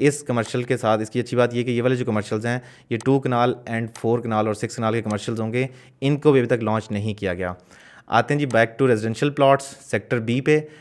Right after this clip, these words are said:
Sector B is just like sector F और sector L of overseas one, जहाँ पे मिक्स कैटेगरी के प्लॉट्स हैं,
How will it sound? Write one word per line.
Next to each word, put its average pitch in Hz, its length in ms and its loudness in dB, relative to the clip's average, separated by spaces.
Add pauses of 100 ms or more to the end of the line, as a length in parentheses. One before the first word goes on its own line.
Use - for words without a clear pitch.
(180)
Sector 127 300 0
B 131 80 -2
is 131 200 2
just 131 160 0
like 120 280 2
sector 117 260 0 (160)
F 123 360 0
और 113 120 0
sector 107 320 -2 (140)
L 117 140 0
of 110 260 -2
overseas 110 380 -6
one, 120 220 0
जहाँ 110 200 -2
पे 110 100 0
मिक्स 110 280 -4
कैटेगरी 107 400 -2
के 113 60 -4
प्लॉट्स 101 380 -4
हैं, 135 160 -6